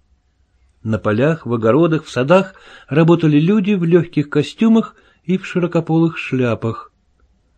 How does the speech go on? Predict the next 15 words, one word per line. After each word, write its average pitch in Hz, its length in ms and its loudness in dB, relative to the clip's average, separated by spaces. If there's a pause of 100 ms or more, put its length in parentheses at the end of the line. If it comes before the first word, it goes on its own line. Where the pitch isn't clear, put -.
(1300)
Минуты 196 460 8
две 202 340 4
мы 196 260 4
простояли 180 760 0
в 165 80 0
оцепенении. 107 1080 0 (340)
Наконец 120 600 -2
мой 143 220 0
товарищ 143 560 0
вымолвил: 117 800 2 (840)
"Это 117 840 -2 (160)
превосходит 139 1040 0
предел 127 540 2
человеческого 131 960 2
удивления. 107 1000 2